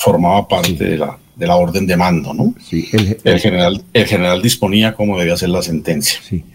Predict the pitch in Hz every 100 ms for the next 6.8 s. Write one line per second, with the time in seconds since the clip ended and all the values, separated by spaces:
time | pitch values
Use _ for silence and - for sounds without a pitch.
0 | - 110 101 110 113 139 131 147 135 95
1 | 107 131 139 143 139 104 85 110 123 123
2 | 131 123 92 104 120 90 95 123 98 80
3 | 90 104 87 73 98 101 80 104 78 73
4 | 69 123 - _ _ _ 87 73 85 101
5 | - 127 131 - - 85 - 104 117 92
6 | 107 117 120 120 117 104 92